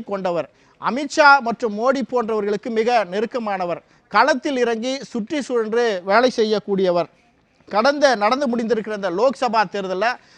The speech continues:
பிரச்சாரத்துல மிக முக்கிய பங்காக அவர் வகித்திருக்கிறார். அது மட்டுமல்லாமல்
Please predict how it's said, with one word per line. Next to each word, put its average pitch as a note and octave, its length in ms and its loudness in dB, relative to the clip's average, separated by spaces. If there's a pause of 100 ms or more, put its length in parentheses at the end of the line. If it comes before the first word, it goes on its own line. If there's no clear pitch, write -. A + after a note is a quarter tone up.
(200)
பிரச்சாரத்துல C4+ 640 2 (240)
மிக C#4 220 4
முக்கிய B3 340 -2 (100)
பங்காக A#3 380 0 (220)
அவர் G3 240 -4
வகித்திருக்கிறார். G#3 680 -2 (220)
அது A3 240 0
மட்டுமல்லாமல் C4 680 -2